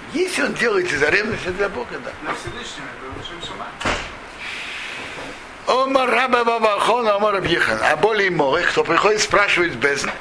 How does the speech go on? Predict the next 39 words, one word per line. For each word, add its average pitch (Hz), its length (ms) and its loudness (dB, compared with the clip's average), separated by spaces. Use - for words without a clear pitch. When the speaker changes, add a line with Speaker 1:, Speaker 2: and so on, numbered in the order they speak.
Speaker 1:
"Эй, 359 160 2
Мейрин", 190 460 2
ему 170 200 2
не 214 140 0
говорят, 190 360 2
"Иди 170 320 2
и - 20 -2
делай". 113 320 -2
Вероит 185 480 2
не 165 120 2
только 180 360 2
это, 123 320 0
что 156 200 2
импира 214 380 0
земли 185 360 2
ворга 170 380 2
Пинхас 214 440 0
Нерогов. 117 520 0
Если 240 340 0
земли, 220 440 -2
то 214 80 -4
есть 208 140 -6
имеется 226 260 -2
в 185 80 -4
виду, 196 120 -2
кто-то 220 360 0
живет 165 320 -2
с - 60 -6
Гойкой, 135 340 -6
о, 190 140 0
и 196 100 0
он 247 180 0
от - 180 0
нее 240 360 2
отделился, 208 600 0
они 160 140 -8
уже 185 180 -4
не 190 160 -2
вместе. 147 420 -8